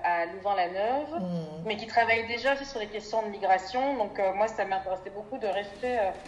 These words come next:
Speaker 1: autour de ces questions de migration, mais, euh, en restant attaché au territoire belge et donc de vraiment travailler avec des diasporas
Speaker 2: Ouais.
Speaker 1: plutôt que de travailler avec des primo-arrivants, euh, euh,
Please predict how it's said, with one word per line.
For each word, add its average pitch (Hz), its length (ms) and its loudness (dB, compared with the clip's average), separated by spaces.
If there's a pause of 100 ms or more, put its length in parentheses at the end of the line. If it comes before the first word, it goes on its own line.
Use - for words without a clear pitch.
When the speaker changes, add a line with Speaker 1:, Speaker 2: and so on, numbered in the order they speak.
(400)
Speaker 1:
autour 262 400 2
de 262 80 2
ces 247 160 -4
questions 233 260 -6
de 220 60 -4
migration, 214 720 2 (160)
mais, 247 300 4 (480)
euh, 190 380 6
en 208 120 4
restant 226 420 2
attaché 220 540 0
au 214 120 -2
territoire 196 560 -2
belge 277 220 2
et 226 40 -4
donc 196 160 -8
de 196 60 -10
vraiment 202 300 2
travailler 202 260 0
avec 196 100 -4
des 190 80 -4
diasporas 185 800 0
Speaker 2:
Ouais. 185 80 -2 (220)
Speaker 1:
plutôt 220 360 -4
que 214 220 -8
de 196 80 0
travailler 190 400 4
avec 196 240 0
des 185 100 -6
primo-arrivants, 190 1300 2
euh, 170 160 2 (580)
euh, 160 480 4